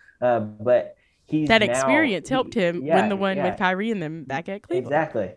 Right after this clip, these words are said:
Speaker 1: Yeah, he had that experience to go there and get over the edge there. And even with L A last year,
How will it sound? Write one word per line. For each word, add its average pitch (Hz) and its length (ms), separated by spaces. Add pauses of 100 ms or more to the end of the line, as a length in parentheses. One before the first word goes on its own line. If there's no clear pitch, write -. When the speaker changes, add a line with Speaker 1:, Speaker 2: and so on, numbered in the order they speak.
Speaker 1:
Yeah, 123 200
he 117 140
had 131 220
that 131 120
experience 139 520
to 113 60
go 127 280
there 117 340
and 113 380
get 123 160
over 123 240
the 113 100
edge 117 300
there. 110 420
And 117 440
even 127 400
with 131 180
L 127 240
A 135 80
last 123 400
year, 76 220